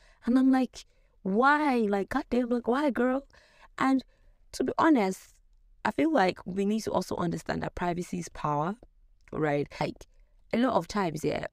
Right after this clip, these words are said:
we don't understand the vocabulary of silence, or, like, we don't just understand how to differentiate, like, ourselves from social media.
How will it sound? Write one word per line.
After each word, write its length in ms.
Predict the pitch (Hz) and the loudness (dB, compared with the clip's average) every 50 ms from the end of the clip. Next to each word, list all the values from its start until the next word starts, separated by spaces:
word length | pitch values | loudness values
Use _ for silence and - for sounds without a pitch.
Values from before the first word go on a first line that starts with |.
| - | -10
we 340 | - 160 151 147 175 175 170 156 147 | -10 -8 -6 -6 -6 -6 -6 -8 -6
don't 280 | - 202 220 233 - - | -2 -2 0 0 0 -2
understand 520 | - 165 160 160 151 - - - 175 175 151 | -4 -6 -4 -8 -10 -8 -6 -4 -4 -4 -4
the 60 | 151 | -4
vocabulary 600 | 151 156 - - 151 147 165 175 175 175 170 170 | -6 -4 -4 -6 -4 -4 -4 -4 -2 -2 -2 -4
of 100 | 156 - | -4 -6
silence, 600 | - - 165 170 175 185 185 196 226 208 - - _ _ _ - _ _ | -4 -4 -2 -2 -2 -2 -2 -2 -2 -4 -4 -10 _ _ _ -20 _ _
or, 180 | _ - 165 156 | _ 0 2 2
like, 200 | 151 151 151 - | 2 0 -2 -4
we 60 | 175 | -2
don't 180 | 165 190 - - | -2 -2 -2 -2
just 160 | - 165 - - | -8 -12 -12 -8
understand 540 | - 156 165 165 156 151 - - - - 165 | -6 -6 -4 -4 -6 -8 -6 -6 -6 -4 -6
how 220 | - - 160 156 | -6 -4 -4 -4
to 140 | 165 - - | -4 -6 -8
differentiate, 680 | 156 - 147 - - 151 151 135 - - 170 151 151 - | -8 -8 -10 -8 -6 -6 -6 -6 -4 -4 -4 -4 -2 -4
like, 180 | 143 147 - - - - _ _ _ _ - _ _ _ _ _ _ | -8 -8 -8 -14 -20 -20 _ _ _ _ -20 _ _ _ _ _ _
ourselves 520 | - 143 143 143 - - 165 160 156 147 - | -2 0 0 -4 -2 0 0 0 0 -2 -4
from 200 | 151 143 139 139 | -4 -4 -6 -6
social 340 | - - - - - 156 | -4 -4 -4 -4 -2 -4
media. 240 | 156 147 143 143 147 | -4 -4 -6 -8 -10